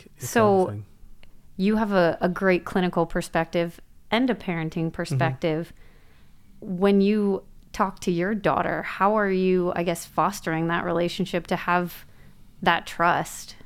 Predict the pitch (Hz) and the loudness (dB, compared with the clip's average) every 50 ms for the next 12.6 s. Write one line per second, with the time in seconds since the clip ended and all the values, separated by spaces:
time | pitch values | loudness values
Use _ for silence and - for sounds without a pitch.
0 | - - - - - - - - - - - - 156 165 160 156 160 - - - | -20 -20 -20 -20 -20 -20 -20 -20 -20 -18 -6 0 2 2 2 2 0 -2 -2 -2
1 | - 214 233 247 - - 226 190 - 175 160 156 151 147 143 143 - - 143 135 | 2 2 2 2 2 0 0 0 2 2 2 2 2 0 -2 -4 -4 -2 -2 -2
2 | 135 - - - - 147 151 147 - - 147 135 123 110 107 107 104 104 104 107 | -2 -4 -8 -4 0 0 0 0 -2 -4 -2 -2 -2 -2 -2 -4 -4 -4 -6 -10
3 | - - - - - - - 117 123 117 - - - - 131 - - - 139 139 | -12 -16 -20 -20 -16 -8 -4 -4 -4 -4 -4 -8 -8 -8 -8 -6 -2 0 0 0
4 | 131 - - - - 139 135 - - - 120 107 104 - - - - - 120 - | 0 -2 -6 -4 -2 -2 -2 -2 -4 -6 -6 -6 -8 -10 -18 -12 -6 -6 -6 -4
5 | - 113 110 110 - 123 107 - - 107 107 - - - 92 107 110 110 104 98 | -4 -4 -6 -4 -6 -8 -8 -6 -6 -6 -6 -6 -8 -10 -8 -6 -4 -4 -4 -4
6 | 101 104 - - 90 95 - - - - - - - 101 101 - - - - - | -6 -8 -8 -8 -10 -10 -8 -8 -8 -8 -8 -6 -6 -6 -6 -6 -8 -8 -8 -10
7 | - - - - - - - _ _ - - 180 170 - - - - - - - | -10 -12 -16 -18 -18 -20 -20 _ _ -16 -16 -16 -16 -16 -18 -20 -20 -20 -20 -20
8 | - - - - - 165 - - 156 156 160 202 220 202 - 175 165 160 160 165 | -20 -18 -8 -2 0 0 2 4 2 2 4 2 2 2 2 0 0 2 2 2
9 | 196 220 214 185 151 - - - - - 151 135 127 107 101 90 - - - - | 2 2 2 0 -2 -4 -6 -10 -2 0 0 2 2 0 -4 -6 -8 -10 -14 -16
10 | - - - - - - - - - _ - - - - - - - - _ - | -20 -20 -20 -20 -20 -20 -20 -20 -20 _ -20 -20 -20 -20 -20 -20 -20 -12 _ 2
11 | 160 170 208 262 254 254 226 233 220 - - 170 156 139 127 147 143 143 135 131 | 4 6 6 4 2 4 2 2 2 4 2 2 2 2 0 0 -2 -2 -2 -2
12 | 127 131 143 143 - - 135 113 107 107 110 | 0 -2 -2 -2 -2 -4 -4 -4 -4 -6 -8